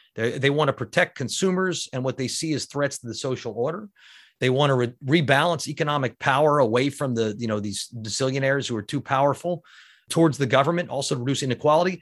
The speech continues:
But everybody is trying to promote national security and geopolitical power. So we're all subsidizing five G and semiconductors. We're all pushing buy local, buy American from Biden, buy China from China. We're all i-,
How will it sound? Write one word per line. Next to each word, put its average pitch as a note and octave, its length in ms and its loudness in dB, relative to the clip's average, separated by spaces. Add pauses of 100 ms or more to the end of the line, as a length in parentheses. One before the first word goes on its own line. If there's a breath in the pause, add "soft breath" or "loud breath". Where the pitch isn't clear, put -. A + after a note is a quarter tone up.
(260 soft breath)
But - 240 0
everybody F3+ 440 6
is A2+ 100 -2
trying C#3 320 -2
to A#2+ 60 -4
promote C#3+ 360 0
national C#3 380 -2
security C#3 460 -4
and B2+ 80 0
geopolitical C3+ 640 -2
power. D#3+ 380 0 (220 soft breath)
So A#2+ 160 0
we're A#2 140 6
all E3 180 8
subsidizing D#3 640 2
five D3+ 300 0
G D#3 180 -2
and D3 80 -4
semiconductors. E3+ 760 -2 (300 soft breath)
We're B2 140 2
all D#3+ 200 8
pushing D#3 380 0
buy C#3 180 4
local, E3+ 400 4
buy C#3 200 2
American D#3+ 460 0
from C#3 220 -8
Biden, D#3+ 400 0
buy C3 240 0
China D3+ 400 -2
from A#2+ 220 -8
China. F#3 420 -4 (340 loud breath)
We're A2+ 140 6
all E3+ 340 8
i-, C3+ 60 -4